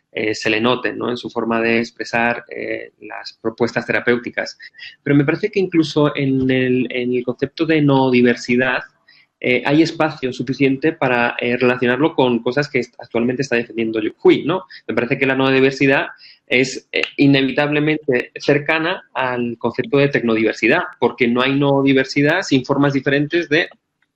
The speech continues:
relacionarnos con otras, eh, maneras de hacer lo técnico. En ese sentido, me parece que, que hay una posible salida, eh, no occidentalizante de Stigler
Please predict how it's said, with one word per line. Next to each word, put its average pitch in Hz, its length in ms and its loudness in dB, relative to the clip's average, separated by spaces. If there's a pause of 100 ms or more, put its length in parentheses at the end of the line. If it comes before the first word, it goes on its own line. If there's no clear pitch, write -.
(280)
relacionarnos 127 680 2
con 170 280 2 (360)
otras, 147 560 0
eh, 117 140 -8
maneras 117 360 -2
de 117 60 -2
hacer 113 180 -2
lo 110 120 -2
técnico. 107 500 -6 (380)
En 135 100 2
ese 143 100 2
sentido, 160 260 2
me 156 80 2
parece 151 320 -2
que, 135 340 2
que 139 100 -4
hay 135 140 2
una 135 300 0
posible 123 560 2
salida, 123 720 0
eh, 117 640 -2
no 131 260 4
occidentalizante 131 1300 0 (300)
de 120 160 2
Stigler 143 640 0